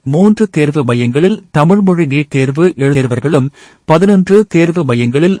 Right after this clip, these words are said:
ஆங்கில மொழியில் நீட் தேர்வு எழுதும் தேர்வர்களுக்கு ஒதுக்கீடு. ஒரே ஒரு தேர்வு மையமான மதுரை கப்பலூர் அரசு கல்லூரி தேர்வு மையத்தில் தமிழ்,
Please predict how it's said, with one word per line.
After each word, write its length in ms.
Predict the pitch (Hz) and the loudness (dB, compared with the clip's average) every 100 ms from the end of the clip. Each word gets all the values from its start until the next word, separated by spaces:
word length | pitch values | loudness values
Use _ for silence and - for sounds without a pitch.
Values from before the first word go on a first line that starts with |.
| - | -4
ஆங்கில 400 | 127 160 185 175 | 0 2 2 0
மொழியில் 460 | 135 131 143 185 - 135 | -2 -2 -2 -2 -4 -2
நீட் 220 | 170 185 | -2 -2
தேர்வு 340 | 147 143 143 175 | -2 -2 -2 -2
எழுதும் 420 | 127 127 135 143 123 | -2 -2 -2 -2 -2
தேர்வர்களுக்கு 640 | 139 135 127 123 120 - 170 | -2 -2 -4 -4 -4 -4 -4
ஒதுக்கீடு. 540 | 123 117 - 120 107 185 214 _ _ - | -2 -6 -4 -2 0 0 -2 _ _ -6
ஒரே 300 | 151 180 214 | 0 2 2
ஒரு 240 | 233 190 170 | 2 0 0
தேர்வு 360 | - 143 143 175 - | -2 -2 0 -2 0
மையமான 580 | 127 123 127 127 135 156 170 | -2 -2 -2 0 0 -2 -4
மதுரை 460 | - 131 143 180 196 214 | -4 0 0 2 2 0
கப்பலூர் 480 | - 139 147 165 175 - | -4 -4 -2 -2 -4 -2
அரசு 380 | 131 143 - 190 | -2 0 0 -2
கல்லூரி 420 | 190 135 139 160 151 | 0 -2 0 -2 -2
தேர்வு 380 | 139 139 151 | -2 -2 -4
மையத்தில் 540 | 123 113 120 - 180 196 - | -4 -4 -4 -2 -4 -4 -4
தமிழ், 340 | 131 131 147 | -2 0 -2